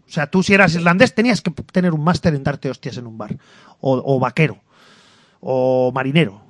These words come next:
<laughs> En cambio, pues ahora ya no, no, ahora na-, nada. Bueno, nos vamos a despedir,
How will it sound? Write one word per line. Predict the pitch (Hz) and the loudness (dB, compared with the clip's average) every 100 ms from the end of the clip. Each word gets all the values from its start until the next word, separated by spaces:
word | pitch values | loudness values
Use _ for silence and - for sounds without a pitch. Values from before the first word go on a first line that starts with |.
| _ - | _ -6
<laughs> | - 180 - - - - - - - - - - - - | -2 -2 -2 -8 -4 -6 -6 -20 -18 -18 -18 -20 -16 -4
En | 214 | -4
cambio, | - 170 185 226 | 0 0 4 2
pues | 185 165 | 0 -4
ahora | 131 151 | -4 -2
ya | 151 170 160 | 0 -2 -4
no, | 135 120 110 - | -10 -10 -12 -16
no, | 120 110 98 98 _ _ - | -14 -14 -14 -20 _ _ -18
ahora | 113 117 | -12 -12
na-, | 107 98 | -12 -18
nada. | 107 - - _ _ - - - | -16 -16 -16 _ _ -20 -20 -4
Bueno, | - 294 175 | 2 2 2
nos | 190 202 | 4 6
vamos | 269 | 6
a | 262 | 4
despedir, | - 294 311 | 2 2 2